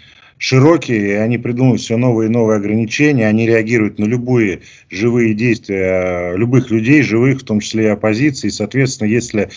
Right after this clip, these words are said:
оппозиция научится преодолевать и вот это препятствие, я уверяю вас, то очень скоро там либо Колокольцев, либо еще кто-то придумает новые какие-то, так скажем, ограничения, какие-то свои фишечки,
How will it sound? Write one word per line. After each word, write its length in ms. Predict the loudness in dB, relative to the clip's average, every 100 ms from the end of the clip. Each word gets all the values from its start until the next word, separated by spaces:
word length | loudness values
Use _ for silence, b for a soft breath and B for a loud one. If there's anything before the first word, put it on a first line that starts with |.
| B -8
оппозиция 580 | -2 0 0 -2 -2
научится 500 | 0 0 0 -4 -8 -6
преодолевать 640 | -4 -2 0 2 0 -2
и 40 |
вот 120 | -2
это 200 | -2 -2
препятствие, 560 | -4 -2 -2 -2 -4 -2
я 80 | 0
уверяю 420 | 0 2 2 2
вас, 280 | 2 0 b b b b
то 80 | -6
очень 200 | -4 -6
скоро 400 | -6 0 2 2
там 240 | 0 -2
либо 220 | -2 -4 -4
Колокольцев, 680 | -4 -4 -2 -2 -2 -6 -6
либо 220 | -4 -4
еще 220 | -4 -6
кто-то 480 | -6 -4 -2 -2 -6 B B -8
придумает 480 | -2 2 2 0 0
новые 320 | 2 2 -2
какие-то, 480 | -8 -4 -4 -4 -8
так 140 | -12
скажем, 280 | -10 -6 -6
ограничения, 720 | -2 0 0 2 2 2 0
какие-то 640 | -4 -4 -2 -2 -2 -6 B B B B B B B B B
свои 300 | 0 4 4
фишечки, 600 | 2 -4 -2 -2 -2